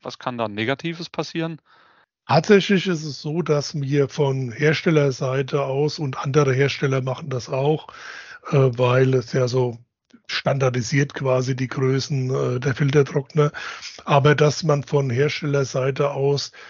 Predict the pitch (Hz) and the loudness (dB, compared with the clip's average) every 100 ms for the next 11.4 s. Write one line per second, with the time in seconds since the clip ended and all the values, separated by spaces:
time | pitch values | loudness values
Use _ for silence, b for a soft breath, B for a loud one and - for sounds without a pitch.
0 | - 165 147 143 139 - 143 127 165 180 | -2 2 4 4 0 -2 -2 0 2 2
1 | 190 - 151 151 - 160 151 143 135 - | 2 0 0 -2 -4 2 2 4 0 -2
2 | 135 135 135 123 - 151 170 156 - 143 | -2 -2 -2 -2 0 4 6 6 2 0
3 | 151 156 139 135 131 143 131 135 - 127 | 4 4 4 2 0 -2 -4 -6 -4 -6
4 | - 123 117 120 131 156 160 - B B | -4 -6 -4 -4 2 2 2 -2 B B
5 | B B _ - 143 - 147 - 139 135 | B B _ -2 0 2 0 0 0 0
6 | 120 120 156 135 - 131 131 120 B B | 0 -2 -4 -6 -6 -10 -10 -12 B B
7 | B B 156 - - 139 143 156 170 165 | B B 0 2 2 4 6 6 4 0
8 | 147 135 143 196 190 175 202 220 196 277 | -2 0 2 2 2 0 2 0 0 -6
9 | 190 185 196 175 143 151 151 151 147 - | -2 2 2 2 2 2 2 0 -2 -4
10 | 147 147 139 143 143 143 139 139 - 139 | -2 0 0 2 4 4 2 -2 -2 0
11 | 135 135 131 | 0 0 -4